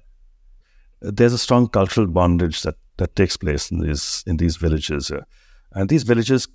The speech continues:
can be made, you know, um, industrial in a way, but it's a soft, sort of soft industrialization. So, uh, industries which are really sensitive to a lot of the ecological factors, industries which are craft-based. So I think that needs to be really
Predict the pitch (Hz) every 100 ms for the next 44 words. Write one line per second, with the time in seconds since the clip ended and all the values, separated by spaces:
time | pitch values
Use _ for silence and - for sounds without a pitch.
0 | _ _ - 120 127 127 107 107 104 -
1 | - 107 98 90 - 87 85 82 - -
2 | 98 90 82 - 98 87 107 92 85 90
3 | - - - - 107 - - 107 87 -
4 | 104 - 87 80 76 - 85 78 78 76
5 | - 76 - 80 - _ _ _ _ -
6 | - 95 92 - 101 90 82 82 82 76
7 | 76 - - 90 85 80 82 78 - 87
8 | 76 - 73 73 - 80 76 73 80 87
9 | 82 85 80 76 69 80 - 90 80 -
10 | 85 78 76 - 69 - 80 76 - -
11 | 78 - - - - - - - - 110
12 | 117 120 107 - 104 90 - - - 98
13 | 95 95 - 87 85 80 80 82